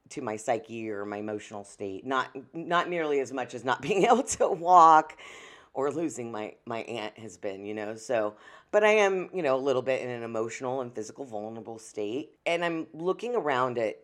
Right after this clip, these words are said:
kind of what's going on in this country today and the things I'm seeing on social media in particular and the things I'm seeing friends post, and I'm,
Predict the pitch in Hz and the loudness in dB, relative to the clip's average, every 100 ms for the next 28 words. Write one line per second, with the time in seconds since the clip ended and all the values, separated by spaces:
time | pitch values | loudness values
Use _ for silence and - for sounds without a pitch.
0 | _ _ - 147 139 127 117 110 120 120 | _ _ -6 0 2 2 -2 0 4 4
1 | - - - 131 120 117 107 113 135 117 | 2 -14 -4 -2 -2 -4 -4 -4 -4 -4
2 | 107 107 120 123 139 135 117 117 117 113 | -6 -8 -10 -10 -6 -8 -8 -4 0 2
3 | 110 107 110 127 127 143 135 127 120 - | 0 -2 -4 -4 0 0 0 -4 -6 -8
4 | 120 110 107 113 107 107 131 214 214 202 | -8 -6 -6 -8 -8 -8 -4 -2 6 8
5 | 160 131 - 233 233 220 190 175 156 123 | 8 6 -2 -6 2 4 6 6 4 2
6 | 113 113 143 135 123 - 135 120 113 147 | -4 -4 -4 -4 -6 -6 -6 -6 0 2
7 | 175 190 - 180 170 170 - 135 117 107 | 2 0 -2 2 2 2 -2 -4 -2 -6